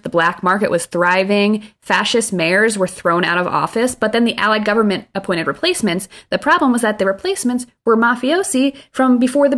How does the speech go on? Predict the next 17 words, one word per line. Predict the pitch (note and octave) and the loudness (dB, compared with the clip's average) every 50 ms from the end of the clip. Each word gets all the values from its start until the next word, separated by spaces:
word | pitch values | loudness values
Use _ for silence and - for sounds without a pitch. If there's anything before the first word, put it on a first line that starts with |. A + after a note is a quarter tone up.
| B3 - | -2 -2
war | G#3+ A#3+ C4 | 0 2 2
began. | B3 C4+ C4 G#4+ A#4+ A4 G3 - - - _ _ _ | 2 2 0 0 0 -2 -2 -4 -6 -10 _ _ _
So, | - - A#3+ A3+ - - - - _ _ _ - | -4 0 2 2 2 0 -4 -10 _ _ _ -2
like, | F#3+ F3 E3 D#3+ - - - - - | 0 0 0 0 -2 -8 -16 -18 -8
they're | G3 F#3+ F#3 F3+ | -2 0 0 0
trying | - A3+ G3+ G3 G3+ | 0 0 0 0 -2
to | G3 | -2
get | G3+ F3+ | -2 -4
rid | F3+ F3 | -4 -4
of | |
the | F3+ F3 | -4 -4
fascists, | - B3 B3+ B3 - - | -2 -2 -2 -2 -4 -8
but | - F#3 | -8 -6
they're | - E3+ | -6 -6
putting | - - F#3 F3 - - | -4 -4 -4 -2 -2 -4
in | E2 E2 | -4 -4
mafiosi, | D#2+ - - - - - - - - - - A#1+ - | -4 -4 -4 -4 -2 -2 -2 -4 -6 -8 -8 -8 -8